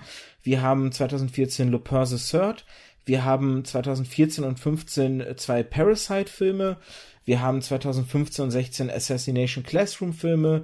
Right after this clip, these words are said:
Attack on Titan kam zwei Filme zweitausendfünfzehn raus, Fullmetal Alchemist zweitausendsiebzehn, Blade of the Immortal zweitausendsiebzehn, Tokyo Ghoul und Bleach zweitausendachtzehn. Alles eigentlich herausragende Namen.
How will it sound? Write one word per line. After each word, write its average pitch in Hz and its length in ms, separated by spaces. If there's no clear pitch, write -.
Attack 139 280
on 135 100
Titan 156 460
kam 143 240
zwei 143 280
Filme 143 360
zweitausendfünfzehn 135 840
raus, 127 420
Fullmetal 131 460
Alchemist 127 720
zweitausendsiebzehn, 143 880
Blade 131 260
of 95 120
the 135 100
Immortal 139 380
zweitausendsiebzehn, 131 920
Tokyo 147 340
Ghoul 135 240
und 123 140
Bleach 123 400
zweitausendachtzehn. 110 880
Alles 196 360
eigentlich 170 340
herausragende 143 640
Namen. 147 340